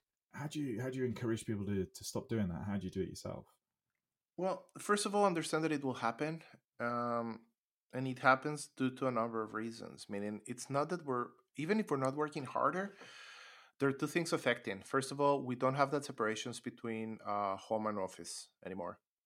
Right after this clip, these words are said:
Speaker 2: Okay, so you're gonna start from home and you're gonna end from home, and in the middle you will have all sorts of chores, for example. So I, I'm in charge of lunch, so I need to take at least an hour, an hour and a half to make that happen. And kids will have homework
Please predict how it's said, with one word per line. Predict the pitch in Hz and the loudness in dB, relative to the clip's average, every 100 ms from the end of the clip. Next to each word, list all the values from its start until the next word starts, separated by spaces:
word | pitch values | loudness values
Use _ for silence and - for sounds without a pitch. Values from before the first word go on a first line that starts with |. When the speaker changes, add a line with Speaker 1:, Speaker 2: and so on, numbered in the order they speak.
| _ _ | _ _
Speaker 2:
Okay, | 104 117 110 | -6 -4 -2
so | - 110 107 104 - | -2 -2 -2 -4 -8
you're | 113 101 | -6 -2
gonna | 113 120 | -2 -2
start | - 123 | 0 0
from | 135 139 | 0 2
home | 175 165 | 2 2
and | |
you're | 120 | -2
gonna | 110 110 | -2 -4
end | 107 | -4
from | - 117 | -6 -2
home, | 131 131 - | 0 0 -2
and | 113 | -8
in | 101 | -6
the | |
middle | 104 110 117 | -6 -4 -4
you | 110 | -4
will | 107 | -6
have | 101 92 - | -6 -6 -6
all | 110 | -10
sorts | 101 104 - | -8 -10 -12
of | - - | -16 -14
chores, | - 107 120 135 | -8 -2 -2 -4
for | - 135 | -4 -6
example. | 135 139 139 147 147 - - - - - | 0 0 2 -2 -2 -12 -18 -18 -18 -14
So | - 113 110 | -6 0 4
I, | 110 113 110 | 4 2 0
I'm | 113 | -2
in | 110 | -4
charge | 107 113 110 | -2 0 0
of | 120 101 | -4 -2
lunch, | 107 151 - - _ _ _ | -2 -2 -8 -10 _ _ _
so | - 104 | -10 -6
I | |
need | 101 101 | -6 -8
to | 107 - | -10 -6
take | 104 98 | -8 -8
at | 98 | -8
least | 107 - | -8 -4
an | 113 | -4
hour, | 98 101 | -2 -4
an | |
hour | 95 98 | -6 -8
and | 101 | -8
a | |
half | 98 - | -10 -10
to | 101 | -12
make | 92 - _ _ 120 | -12 -14 _ _ 0
that | 110 98 | 0 0
happen. | - 92 165 175 180 - - - - _ | -2 0 0 0 -4 -16 -18 -18 -20 _
And | 120 117 120 117 | -2 0 0 -2
kids | 131 127 | -6 -2
will | 127 | 0
have | 117 107 | 0 0
homework | 127 139 | 0 0